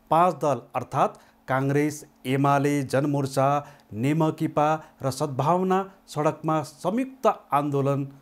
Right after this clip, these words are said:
चलाइरहेका थिए। आन्दोलन आफ्नै चालमा थियो। त्यसलाई पाँच दलले राजाको प्रतिगमन विरुद्धको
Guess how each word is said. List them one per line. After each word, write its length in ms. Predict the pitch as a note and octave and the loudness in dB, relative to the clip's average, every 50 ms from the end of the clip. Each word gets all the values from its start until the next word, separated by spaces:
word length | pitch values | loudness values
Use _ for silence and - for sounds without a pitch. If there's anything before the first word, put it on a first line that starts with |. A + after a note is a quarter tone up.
| _ _ _ _ _ - | _ _ _ _ _ -6
चलाइरहेका 600 | - C#3+ C#3 C#3 C3 C3 B2 A2 G#2+ G#2 G#2 G2+ | -2 0 2 2 2 2 0 -2 -2 -4 -6 -8
थिए। 260 | F#2+ - - F#2+ F#2 - _ _ _ - F2+ - - - - - - - - - _ _ _ - | -8 -10 -14 -16 -16 -18 _ _ _ -20 -20 -20 -20 -20 -20 -20 -20 -20 -20 -20 _ _ _ 2
आन्दोलन 460 | C#3+ F3+ A3+ A#3+ B3 B3 B3 B3 B3 A#3+ - | 2 4 4 6 6 4 4 2 -2 -6 -8
आफ्नै 340 | - F#3 F#3 - A#3+ B3 B3+ | -8 -8 -8 -6 -6 -8 -6
चालमा 380 | - - F#3+ E3 D3+ C#3+ C3+ A#2 | -4 -2 0 0 0 0 0 -2
थियो। 200 | - - A2+ G#2+ | -4 -6 -8 -8
त्यसलाई 420 | - - F#3 F#3 - - F#3 F#3 | -6 -4 -6 -4 0 0 0 0
पाँच 360 | F3+ - - F#3 G#3 G#3+ G#3 | 0 -2 0 2 2 2 2
दलले 380 | E3+ C#3+ E3+ E3+ E3+ E3+ E3+ D#3 | 2 2 0 2 2 2 0 2
राजाको 480 | C3 C3+ D3 D#3+ D#3 F3+ F3 D#3+ E3+ D3 | 2 2 2 2 2 2 0 0 -2 -4
प्रतिगमन 600 | - - E3 D#3+ - G#3 F#3+ E3+ E3+ F3+ F3+ F3+ | -4 -2 -4 -2 -2 -2 0 2 2 2 2 2
विरुद्धको 680 | D3+ D3+ D#3+ E3 C3+ C3 D#3+ C#3+ D3 D3 C#3+ C3+ | 2 0 0 0 0 0 0 0 0 -2 -4 -4